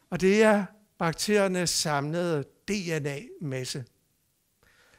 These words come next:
Mange, selv videnskabsfolk, blander de to ord sammen. Journalisterne gør det selvfølgelig også. Men det, jeg vil tale med jer om i aften, det er overvejende tarmmikrobiotaen.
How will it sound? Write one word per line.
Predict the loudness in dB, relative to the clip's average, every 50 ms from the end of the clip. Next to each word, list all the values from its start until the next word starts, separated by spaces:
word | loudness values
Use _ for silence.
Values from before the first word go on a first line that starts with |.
| _ _ _ _
Mange, | 0 2 2 2 2 2 0 0 0
selv | 2 2 2 2 4 2
videnskabsfolk, | 2 2 2 0 -2 -4 -6 -6 -4 -2 -2 -2 -2 -4
blander | -4 -2 -2 -2 -2 -4 -6
de | -8 -8 -6
to | -4 -2 -2 -4 -4 -6
ord | -4 -4 -4 -4 -4 -2
sammen. | 0 0 0 0 0 -2 -6 -8 -10 -10 -14 _ _ _ _ _ _ _ _ -10 -4
Journalisterne | -2 -2 -2 0 -2 -2 -2 -2 -2 -2 -2 -2
gør | -2 -2 -2
det | -2 -2 -4
selvfølgelig | -4 -6 -6 -8 -8 -6 -6 -4
også. | -2 0 0 0 0 -2 -6 -6 -8 -10 _ _ _ _ _ _ _ _ _ _ _ _ _
Men | -2 -2 2 2
det, | 2 4 6 6
jeg | 6 6 6 6
vil | 4 0 -2
tale | -2 0 0 2 2 2
med | 0 0 2
jer | 2 2
om | 2 2 0 0 -2
i | -2
aften, | -2 -2 -2 -2 -4 -8 -10 -10 -8 -8
det | -8 -6 -4 -4
er | -4
overvejende | -2 -2 -2 -2 -2 -2 -2 -2 -2 -2 -4 -4 -6 -8 -10 -10 -12 _ _ _ _ _ _ _ _
tarmmikrobiotaen. | -6 -4 -2 0 0 0 0 0 -2 -6 -10 _ _ _ _ -10 -6 -6 -6 -6 -6 -10 -12 -12 -10 -8 -8 -8 -8 -8 -10 -8 -8 -8 -8 -10 -12 -16